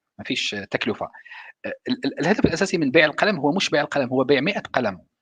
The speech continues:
فيعني أعطي له أنت القلم يجربه، بعدين لما يعجبه راح تبيع له مية. فهو هذا موظف الموارد، موظف الموارد البشرية هو يتوقع منك هذه الطريقة من التفكير، ما يتوقعش منك أنه أنت تبيع له قلم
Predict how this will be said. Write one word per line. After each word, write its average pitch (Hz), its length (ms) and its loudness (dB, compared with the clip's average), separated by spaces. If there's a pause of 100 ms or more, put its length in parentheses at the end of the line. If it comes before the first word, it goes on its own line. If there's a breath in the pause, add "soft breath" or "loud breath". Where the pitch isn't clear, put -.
(440 soft breath)
فيعني 120 920 2 (160)
أعطي 127 200 4
له 208 80 4
أنت 180 100 -2
القلم 180 340 4
يجربه، 190 360 4 (560 loud breath)
بعدين 110 380 -2
لما 113 200 0
يعجبه 175 480 0
راح - 180 -4
تبيع 143 200 0
له 135 120 2
مية. 110 260 0 (260)
فهو 196 360 0
هذا 190 300 2
موظف 160 360 -2
الموارد، 143 300 0 (460 loud breath)
موظف 175 260 4
الموارد 147 180 2
البشرية 139 300 -6
هو 143 100 2
يتوقع 127 340 -2
منك 147 280 -2
هذه - 80 -2
الطريقة 127 340 0
من 120 60 -2
التفكير، - 380 -8
ما - 60 -20 (160)
يتوقعش - 360 -6
منك 185 180 -8
أنه 139 80 -2
أنت 135 100 -4
تبيع 135 200 0
له 131 60 4
قلم 196 280 6